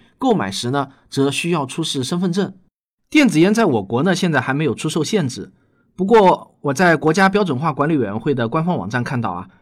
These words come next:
电子烟国家标准目前呢，已经进入到审查阶段了。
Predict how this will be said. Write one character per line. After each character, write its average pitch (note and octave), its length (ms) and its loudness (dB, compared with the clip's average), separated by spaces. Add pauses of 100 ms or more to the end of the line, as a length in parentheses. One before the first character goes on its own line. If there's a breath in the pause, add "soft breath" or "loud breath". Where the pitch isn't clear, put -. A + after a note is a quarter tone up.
(120 soft breath)
电 B3+ 180 2
子 C#3+ 140 0
烟 F#3 180 4
国 D#3+ 160 2
家 F3 120 0
标 F3 180 -2
准 A2+ 320 -8
目 F3 160 -2
前 A2+ 180 -4
呢， C3+ 140 -2
已 G#2+ 80 -2
经 A#2 160 -4
进 E3 160 -4
入 C3+ 160 -4
到 A#2 220 -4
审 F#2+ 180 -8
查 A2+ 160 -6
阶 B2+ 140 -4
段 A#2 180 -4
了。 F#2+ 160 -14